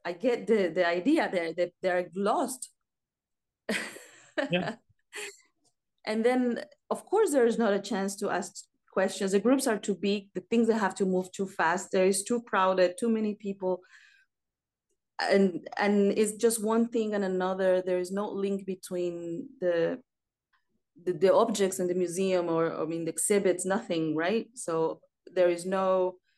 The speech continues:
Speaker 1: there is no touching, of course, or smelling. There's no sense. I mean, there's,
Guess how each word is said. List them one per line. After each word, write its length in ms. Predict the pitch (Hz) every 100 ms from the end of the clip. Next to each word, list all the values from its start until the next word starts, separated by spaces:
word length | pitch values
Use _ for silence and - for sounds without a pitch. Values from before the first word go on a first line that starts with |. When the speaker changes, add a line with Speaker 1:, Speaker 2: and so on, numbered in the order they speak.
| _ _ _
Speaker 1:
there 160 | 190 190
is 100 | 190
no 240 | 208 208 - _ _
touching, 400 | - 359 339 208
of 220 | 175 175
course, 320 | - 202 226 185
or 140 | 170
smelling. 320 | 170 226 220
There's 180 | 190 196
no 380 | 220 240 196 - _ _ _ _ - _ _ _ _
sense. 480 | - - 269 349 - -
I 40 |
mean, 200 | 240 220
there's, 280 | 233 262